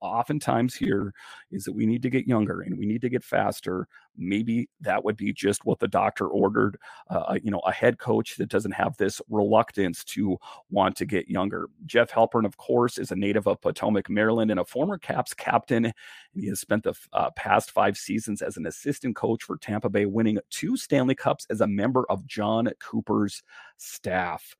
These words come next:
Uh, so I do like Halpern. I do like what he has in the tank. I remember him playing for the Cap-, Capitals. And, uh, I think, you know, if I had to pick a front runner, I would say it's Jeff Halpern. Number two,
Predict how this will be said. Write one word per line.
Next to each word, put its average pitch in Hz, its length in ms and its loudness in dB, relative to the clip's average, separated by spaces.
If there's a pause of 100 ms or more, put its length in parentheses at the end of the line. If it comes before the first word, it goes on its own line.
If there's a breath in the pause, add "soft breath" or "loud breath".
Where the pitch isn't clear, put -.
(380 soft breath)
Uh, 90 200 -2
so - 440 2 (960)
I 113 80 2
do 120 240 0
like 110 240 4
Halpern. 113 440 0
I - 140 -4
do 104 220 -6
like 104 260 0
what 107 160 -2
he 107 220 -4
has 101 420 -4
in - 60 -6
the - 80 -6
tank. 110 340 -2
I 107 40 -4
remember 101 260 -6
him 110 180 -6
playing 98 300 -4
for 101 100 -10
the 110 100 -6
Cap-, 104 320 -4 (160)
Capitals. 107 640 -2 (460 loud breath)
And, 92 320 -6
uh, - 180 -2
I 104 120 0
think, 139 420 -2
you 131 100 0
know, 123 140 0
if - 160 -4
I 107 140 0
had 113 180 -2
to - 60 -4
pick - 240 -4
a 101 60 0
front - 320 -2
runner, 104 360 -4
I 104 100 -2
would 107 180 -4
say - 140 -4
it's 107 160 -6
Jeff - 300 -2
Halpern. 101 500 -2
Number 104 340 -2
two, 98 480 -2